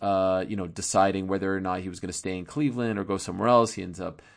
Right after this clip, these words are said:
going to Miami in two thousand ten, kind of fumbled the announcement because, uh, it broke Cleveland's heart, and it just, you know, could have been done a little more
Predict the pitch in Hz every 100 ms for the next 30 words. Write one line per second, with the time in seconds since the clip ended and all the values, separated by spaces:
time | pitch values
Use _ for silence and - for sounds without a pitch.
0 | _ - 95 - 85 90 107 113 101 87
1 | 98 87 87 85 - 120 110 101 101 90
2 | - 110 110 107 101 98 90 101 104 104
3 | 98 85 85 98 90 87 82 - 82 80
4 | 80 - 92 92 _ - 95 80 78 135
5 | 135 117 95 82 - - - - _ -
6 | 67 98 95 - _ _ 107 - - _
7 | _ - 113 98 92 92 90 90 92 87
8 | 87 -